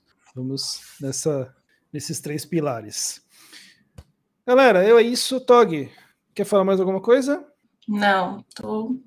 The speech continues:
Speaker 2: acho que já falei muito já, inclusive. Leiam
Speaker 1: É.
Speaker 2: o Stott, gente.
Speaker 1: Esse livro é fantástico, galera.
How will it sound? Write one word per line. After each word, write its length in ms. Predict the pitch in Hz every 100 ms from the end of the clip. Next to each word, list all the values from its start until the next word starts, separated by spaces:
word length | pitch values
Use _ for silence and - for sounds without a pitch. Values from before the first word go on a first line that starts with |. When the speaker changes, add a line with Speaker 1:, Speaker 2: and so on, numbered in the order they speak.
| _ _ -
Speaker 2:
acho 220 | 214 214
que 100 | -
já 140 | 240 247
falei 260 | 262 262
muito 400 | 349 294 247 - 247
já, 180 | 226
inclusive. 500 | 208 214 208 - 196 - - _ _ _ -
Leiam 320 | 220 240 262 294
Speaker 1:
É. 40 |
Speaker 2:
o 40 |
Stott, 460 | - 294 - 208 226 - -
gente. 340 | 180 175 - - _ _ _
Speaker 1:
Esse 220 | 165 - 190
livro 200 | 196 208
é 40 |
fantástico, 600 | 208 247 202 165 170 -
galera. 320 | 165 160 165